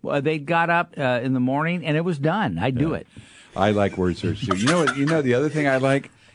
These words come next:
Speaker 2: You know, uh, when you were a kid, I, I don't think you'd get to do it when you're an adult.
Speaker 1: Yeah.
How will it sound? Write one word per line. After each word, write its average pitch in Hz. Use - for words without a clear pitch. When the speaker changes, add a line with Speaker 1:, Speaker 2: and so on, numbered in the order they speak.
Speaker 2:
You 131
know, 135
uh, 117
when 107
you 104
were 104
a 95
kid, 117
I, 113
I 107
don't 113
think 110
you'd 95
get 101
to 90
do 101
it 120
when 80
you're 78
an 78
adult. 113
Speaker 1:
Yeah. 98